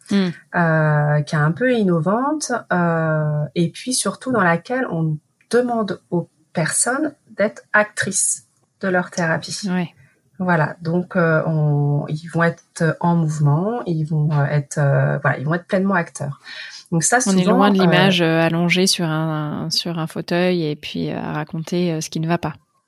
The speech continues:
Speaker 2: Oui, voilà, c'est vrai
Speaker 1: Mm.
Speaker 2: que, euh, pour beaucoup de personnes, des fois, la mise en mots, euh, elle est difficile.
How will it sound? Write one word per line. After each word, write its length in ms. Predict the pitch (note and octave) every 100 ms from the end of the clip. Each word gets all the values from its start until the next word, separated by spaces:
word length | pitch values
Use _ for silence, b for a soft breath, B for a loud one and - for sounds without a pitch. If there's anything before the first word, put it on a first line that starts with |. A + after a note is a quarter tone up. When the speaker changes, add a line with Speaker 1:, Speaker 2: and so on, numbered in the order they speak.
| _ -
Speaker 2:
Oui, 300 | F#3+ A#3 A#3+
voilà, 340 | G3+ G3 E3+ -
c'est 160 | - F3
vrai 220 | G3+ E3
Speaker 1:
Mm. 40 |
Speaker 2:
que, 120 | D#3+ F3+
euh, 200 | E3+ D3+ B B
pour 140 | - E3+
beaucoup 240 | F#3+ B3+
de 60 | B3+
personnes, 460 | F#3+ F3 - B3
des 140 | A3 F3+
fois, 180 | A3+ G#3
la 140 | E3+
mise 280 | F#3 G#3+ F#3
en 160 | F3
mots, 480 | E3+ F3+ A#3+ C#4 - -
euh, 400 | E3+ D#3+ D#3 D3+ -
elle 220 | E3 E3+
est 80 | G3
difficile. 720 | F#3 F#3+ F#3+ F#3 - C#3+